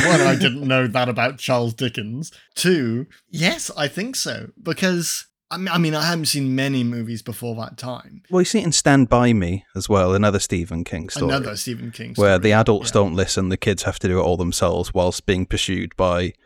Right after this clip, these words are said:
Speaker 2: random older greaser style. I assume he was bullied as a child and that's where it comes from. And Carrie, she gets bullied and then gets her
Speaker 1: Yeah.
Speaker 2: revenge, just stuff like that. Just
Speaker 1: Sometimes
Speaker 2: seems to be a
Speaker 1: They Come
Speaker 2: recurring
Speaker 1: Back is
Speaker 2: theme.
Speaker 1: exactly the same, yeah.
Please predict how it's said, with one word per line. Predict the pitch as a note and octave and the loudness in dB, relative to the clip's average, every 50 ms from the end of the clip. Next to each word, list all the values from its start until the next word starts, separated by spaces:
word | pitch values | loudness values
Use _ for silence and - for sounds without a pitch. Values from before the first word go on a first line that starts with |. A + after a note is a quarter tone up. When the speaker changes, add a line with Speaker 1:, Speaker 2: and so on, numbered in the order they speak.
| - - | -4 0
Speaker 2:
random | A2 A2 G#2 G2+ G2 G2 G2+ G2 F#2+ | 2 2 4 4 2 2 2 2 2
older | - G2+ G2 G2 G2 F#2 G2+ G2 G2+ | 2 2 2 2 2 2 2 2 2
greaser | F#2+ - G2+ F#2+ F#2+ F#2+ F#2 - - G2 | 2 0 0 0 0 0 0 -2 -4 -4
style. | - - G2 F#2 F#2+ - | 0 2 4 4 4 4
I | F#2+ A2+ | 4 4
assume | C3 C3+ - - - E3+ E3+ D#3+ | 2 2 0 2 2 2 2 2
he | C3+ B2+ | 2 0
was | G#2+ G2+ F#2+ | 0 0 -2
bullied | - - G2 F#2+ F#2 F#2 G2 | -2 0 0 2 2 2 0
as | F2+ | 0
a | F#2 F#2 | -2 -4
child | - - G2 F#2+ G2 G2 G2 F#2+ | -2 0 0 2 4 4 2 2
and | F#2+ F#2+ | 2 0
that's | G2 F2+ - - | 0 -2 -2 -4
where | G#2 G2+ | -2 -4
it | F#2+ - | -4 -4
comes | - - G#2 G2+ G2 | -4 -4 -4 -4 -4
from. | - - G#2 G#2+ A#2 - _ _ _ _ _ _ - | -4 -2 -2 -2 -2 -6 _ _ _ _ _ _ -8
And | - F#2+ - | -6 -6 -4
Carrie, | - A#2 A2 G#2+ A2 A2 A2 A2 A2 - _ _ _ _ _ _ | 0 2 4 4 4 4 4 2 0 -4 _ _ _ _ _ _
she | - - A#2 G#2+ | -8 -4 -2 0
gets | G2+ G#2+ G2+ - - | 2 2 0 0 0
bullied | _ - G2+ F#2+ F#2+ G2+ G2 F#2+ | _ 0 2 2 2 2 0 0
and | F#2+ F2+ F#2 | -2 -2 -2
then | F#2 | -2
gets | F2 E2+ - - | -2 -2 -4 -2
her | G2+ F#2 F#2+ | -2 0 0
Speaker 1:
Yeah. | F#2+ | 0
Speaker 2:
revenge, | G#2 A#2+ F#2 F#2 F#2+ G2 G2 - - | 0 0 -2 -2 -2 -6 -6 -8 -8
just | - A2+ - | -10 -8 -4
stuff | - A#2 - | -4 -4 -2
like | - A2 G#2 | 0 0 2
that. | G#2 A2 G#2 G2 - - _ _ _ _ _ _ _ _ _ - | 2 2 0 0 -4 -8 _ _ _ _ _ _ _ _ _ -6
Just | - - D3 | -4 -2 0
Speaker 1:
Sometimes | A#2+ A2 C3 | 0 0 0
Speaker 2:
seems | |
to | B2+ | 2
be | A#2+ A2 | 2 4
a | G#2 | 4
Speaker 1:
They | G#2 G2+ | 4 2
Come | - A#2+ | 2 2
Speaker 2:
recurring | A2+ G2+ G2 G2 G2 | 2 2 2 2 0
Speaker 1:
Back | F#2+ | -2
is | A#2+ | -2
Speaker 2:
theme. | A2 A2+ A2+ - | 0 0 0 -2
Speaker 1:
exactly | - F#2+ A2 A2+ A2+ A2 - A#2 A2+ | -2 -4 -6 -6 -6 -8 -8 -10 -10
the | G#2+ A2 G#2+ | -8 -8 -8
same, | - - A2 A2 A2 A2+ A2+ A2+ | -8 -8 -8 -10 -10 -10 -8 -10
yeah. | A2 A2 A2 B2 C3+ | -10 -10 -12 -14 -16